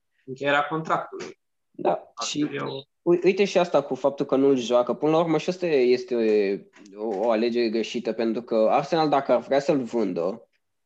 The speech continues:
Speaker 2: ar trebui să-l joace. Pentru că ce club mare sau ce club poate să vină acum să-ți cumpere un jucător care n-a mai jucat de doi ani? Sau, adică are, cred că are cinci meciuri în doi ani, Ozil, la
Speaker 1: Bine,
Speaker 2: Arsenal.
Speaker 1: nu cred că Arsenal ar,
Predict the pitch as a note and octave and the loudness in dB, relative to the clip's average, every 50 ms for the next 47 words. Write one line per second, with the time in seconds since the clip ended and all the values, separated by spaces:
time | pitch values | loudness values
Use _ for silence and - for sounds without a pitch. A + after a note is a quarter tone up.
0 | _ _ _ - C#3+ D#3 - F#3 F#3 A3 G#3+ - A3+ A3 F3 F#3+ A3+ G#3 - - | _ _ _ -4 -2 0 2 2 2 2 2 2 0 2 4 4 2 2 0 -2
1 | - F#2+ D3+ D#3+ E3+ F#3 F3+ F3+ - B3+ A#3 - - F3 F3+ F#3 E3 B2+ A#2 B2 | -2 2 2 4 4 4 2 0 0 -4 -4 -2 0 2 4 4 4 2 0 -2
2 | B2 A2+ A2+ C3+ C#3 C#3 C3+ B2 G#2 - - A2+ A#2 A2+ - - F#3+ F#3 - E3 | -2 0 0 2 4 4 2 2 0 0 -2 -2 -2 -2 -2 -2 -2 -2 -2 -4
3 | E3 - D#3 D#3 D#3 E3 D3 - C#3+ B2 A#2+ D3 D3 B2+ B2 - D3 D3+ D3 D3 | 0 2 2 2 2 2 -2 -2 -4 -2 0 0 0 0 0 0 0 0 0 0
4 | C#3+ B2+ - - - D3 C#3 D3+ C#3 C#3 C3 B2+ A2+ A2 - B2+ B2 A#2+ D3 D3 | -4 -8 -6 -4 -4 -2 -2 0 0 2 2 0 -2 -4 -6 -6 -2 0 0 0
5 | D3 D3+ C#3 C3+ C#3 C#3+ C#3+ C#3 C3+ C3+ C3+ C3+ D3 C#3 B2+ C3+ A#2+ A2+ C3 B2+ | 2 2 2 2 2 2 4 2 2 2 2 0 0 2 2 2 2 4 4 4
6 | B2+ B2+ A2+ G#2 F#2+ - - G2 F#2+ F#2 - _ _ - B2 - - _ D#2 D#2+ | 4 4 2 0 -4 -6 -8 -8 -8 -8 -10 _ _ -20 -20 -20 -20 _ -2 -2
7 | B2 C3+ C#3+ - D3 C#3+ C3+ C#3+ C#3 - C3 - D3+ C#3+ C#3 C#3 - - - - | 0 0 2 2 2 2 2 2 -2 -2 0 2 2 2 2 2 -2 -8 -6 -2
8 | D3 C3+ B2+ C3 B2+ A#2+ - A#2+ A2+ G#2+ G#2+ A2 A2+ G#2+ G#2 G2 F#2+ E2+ - - | -2 -2 0 0 -2 -2 -2 -4 -4 -4 -2 0 0 0 0 -2 -4 -8 -8 -8
9 | G2 G2+ G#2 - F#2 F2+ - _ _ _ _ _ _ - - G3 G3+ F#3+ G3+ G3+ | -8 -8 -8 -8 -10 -10 -12 _ _ _ _ _ _ -8 -4 -2 0 0 0 -2
10 | G#3 - F#3 F#3+ - - G#3+ G#3+ - G#3+ G3 F#3 F#3 - - E3+ D#3+ D#3+ D3 D3+ | -2 -4 -6 -8 -8 -10 -8 -2 0 2 2 2 0 -2 -6 -6 -4 -2 -2 -2
11 | D3+ D3 C#3+ C#3 C#3+ | -2 -4 -6 -10 -14